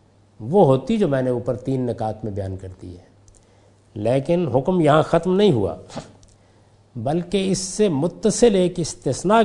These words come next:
کے ذریعے سے قرآن نے وضاحت کر دی ہے کہ اس کا منشا یہ نہیں ہے۔ ایسے ہی ہوتا ہے، ہم جب کوئی بات بیان کرنا چاہتے ہیں تو پہلے تعمیم میں اگر کوئی جملہ بولتے ہیں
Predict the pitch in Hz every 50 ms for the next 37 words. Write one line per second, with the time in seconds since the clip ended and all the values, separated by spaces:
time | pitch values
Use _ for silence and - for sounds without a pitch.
0 | 185 196 170 139 131 127 127 131 135 131 113 98 - - 107 123 156 - - _
1 | - - _ _ _ _ _ _ _ _ _ _ _ _ _ _ _ _ - 113
2 | - 120 135 151 175 185 190 185 185 175 156 131 120 120 156 170 202 208 202 -
3 | 175 156 143 139 147 156 170 185 180 175 - 151 147 139 - - - 170 139 113
4 | 107 127 165 180 - - - 196 190 170 151 135 117 98 98 113 127 135 107 90
5 | - - - - _ _ _ _ _ _ _ _ _ _ _ _ _ _ _ _
6 | _ _ _ _ _ _ _ - _ _ _ _ - - 110 113 - 214 226 220
7 | 185 180 - 180 175 - - - - _ _ _ _ _ _ _ _ _ _ _
8 | _ _ _ _ - 104 123 143 156 165 160 165 165 156 131 123 131 139 131 135
9 | 131 131 139 135 135 131 131 135 123 - 131 139 139 - 185 170 117 117 151 180
10 | 190 - - - _ _ _ _ _ _ _ - 107 104 - 139 123 135 160 170
11 | 156 - - 135 127 123 131 160 208 240 233 226 220 214 202 190 190 170 - 180
12 | 156 127 131 123 127 143 147 135 113 113 110 107 98 - 151 139 110 98 98